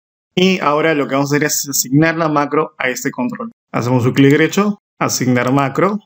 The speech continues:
filtro, aceptamos. Muy bien, en base a este resultado voy a seleccionar estas ocho celdas y voy a insertar ahorita lo que es un gráfico de columna en tres D. Voy a reducir un poco el tamaño, lo voy a colocar por acá. Le voy a dar un formato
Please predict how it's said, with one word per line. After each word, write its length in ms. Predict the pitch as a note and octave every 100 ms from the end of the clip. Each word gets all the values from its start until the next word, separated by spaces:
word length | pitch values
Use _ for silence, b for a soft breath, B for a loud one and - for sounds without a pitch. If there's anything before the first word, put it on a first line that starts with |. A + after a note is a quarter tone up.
| _
filtro, 520 | - C3+ A#2+ F3 G#3 - _
aceptamos. 800 | B2 - G#2+ - - - - - _ _ _ -
Muy 180 | D3
bien, 200 | B2 - -
en 160 | D3+ F3
base 140 | G3+
a 20 |
este 100 | G#3+
resultado 500 | F3+ F3 D3 F#3 G3+
voy 140 | D3+ C#3+
a 60 |
seleccionar 300 | D3 C#3 C3+
estas 360 | C3+ C#3+ - - _
ocho 220 | D3+ D#3
celdas 540 | D3+ C#3+ C#3+ G3 - _
y 120 | - D3
voy 160 | D3+
a 40 | E3
insertar 400 | D#3+ C#3+ C#3+ C#3
ahorita 540 | C#3 C3+ E3+ G#3 F#3+ _ -
lo 240 | B3 B3
que 80 | -
es 80 | C#3+
un 80 |
gráfico 560 | C3 B2 - C3+ D#3 D#3+
de 100 | C#3+
columna 320 | - A2+ A2 - _ -
en 160 | B2
tres 240 | B2 B2+ -
D. 220 | - - _ _
Voy 120 | C3+
a 40 |
reducir 360 | B2 A#2+ A2+ B2
un 80 | A#2
poco 160 | A2+
el 100 | C3 - - _
tamaño, 480 | D#3+ E3+ D#3+ F#3+ -
lo 120 | C#3+
voy 140 | B2+ B2
a 40 |
colocar 360 | B2 A2+ A2+ G#2+
por 140 | -
acá. 100 | - _ _
Le 100 | -
voy 180 | C3+ D#3
a 40 | E3
dar 140 | D3+
un 100 | D3
formato 720 | C3+ B2+ B2+ D#3 D#3+ D3+ E3+